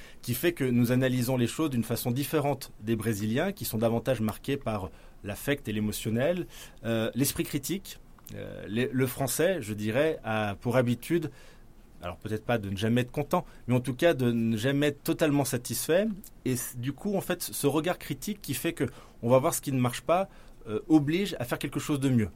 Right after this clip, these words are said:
Et je trouve que dans, dans l'activité professionnelle et dans nos, dans nos relations avec les Brésiliens, c'est un point qui est apprécié parce que les entreprises brésiliennes, les Brésiliens d'une façon générale, voient dans les Français des, euh, collaborateurs ou des partenaires exigeants.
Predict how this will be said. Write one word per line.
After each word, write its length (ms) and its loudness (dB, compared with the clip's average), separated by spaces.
Et 80 2
je 80 2
trouve 260 -2
que 100 -2
dans, 360 0
dans 420 -6
l'activité 560 -4
professionnelle 580 -2
et 40 2
dans 140 2
nos, 260 0
dans 120 -6
nos 120 0
relations 480 2
avec 180 0
les 80 0
Brésiliens, 540 0
c'est 200 0
un 60 6
point 220 0
qui 140 -2
est 40 6
apprécié 540 2
parce 220 -6
que 180 0
les 520 -2
entreprises 420 0
brésiliennes, 640 -2
les 80 -2
Brésiliens 340 -2
d'une 120 -4
façon 280 -2
générale, 500 2
voient 220 2
dans 100 2
les 100 0
Français 520 -2
des, 360 2
euh, 140 2
collaborateurs 880 2
ou 60 -2
des 260 -2
partenaires 520 0
exigeants. 360 -4